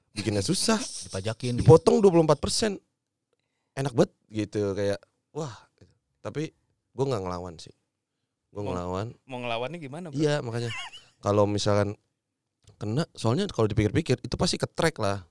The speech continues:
Speaker 1: <clears throat> Kan lu ngambil, itu kan dia monetize, monetize,
Speaker 2: Hmm.
Speaker 1: AdSense, AdSense cair per berapa dolar lu bisa tarik, kalau nggak salah seratus U S D baru,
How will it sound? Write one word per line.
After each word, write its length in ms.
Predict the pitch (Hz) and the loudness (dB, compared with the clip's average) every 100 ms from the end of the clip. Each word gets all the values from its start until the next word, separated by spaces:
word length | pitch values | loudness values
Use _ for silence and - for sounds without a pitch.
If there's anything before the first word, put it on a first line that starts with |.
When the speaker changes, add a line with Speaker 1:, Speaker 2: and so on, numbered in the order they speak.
| _ | _
Speaker 1:
<clears throat> 320 | - 214 139 - | -6 -6 -8 -4
Kan 120 | 156 | 0
lu 100 | 208 | 4
ngambil, 380 | 147 139 196 196 _ _ _ _ _ | 2 2 0 -2 _ _ _ _ _
itu 120 | 117 | -4
kan 120 | 202 | 0
dia 140 | 202 175 - _ _ | 0 -2 -10 _ _
monetize, 680 | 120 110 - 110 92 - | 0 0 2 2 2 -4
monetize, 540 | 98 92 95 113 180 - | -6 -6 0 0 0 -2
Speaker 2:
Hmm. 160 | - | -6
Speaker 1:
AdSense, 540 | 98 - 135 160 - - _ _ _ _ _ | -4 2 4 4 -2 -10 _ _ _ _ _
AdSense 480 | 107 - 151 185 - | -6 0 2 2 -2
cair 380 | 113 117 135 101 - | 0 4 4 2 -4
per 160 | - 101 | -4 -2
berapa 360 | 101 98 - 98 | 2 0 2 2
dolar 300 | 98 95 127 | 2 2 0
lu 120 | 135 | -2
bisa 160 | 113 95 | -4 -4
tarik, 200 | 104 110 | -4 -4
kalau 160 | 92 92 | -4 -6
nggak 140 | 92 | -6
salah 220 | 90 107 | -4 -4
seratus 340 | - 95 104 - | -2 -6 -6 -8
U 80 | 90 | -6
S 160 | 95 123 | -6 -6
D 240 | 123 82 _ | -8 -10 _
baru, 180 | 95 | -14